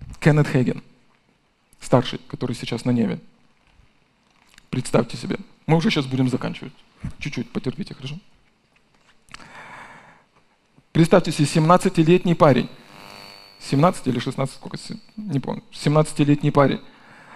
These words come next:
С, с самого детства он страдал, э, ну, множество болезней. Три, три или четыре болезни, да?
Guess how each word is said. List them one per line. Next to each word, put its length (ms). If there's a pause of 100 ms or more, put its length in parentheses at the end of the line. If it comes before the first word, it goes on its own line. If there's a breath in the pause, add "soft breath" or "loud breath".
(320 loud breath)
С, 280
с 40
самого 460
детства 320
он 140
страдал, 460
э, 260
ну, 160
множество 500
болезней. 260
Три, 140
три 240
или 120
четыре 340
болезни, 400
да? 200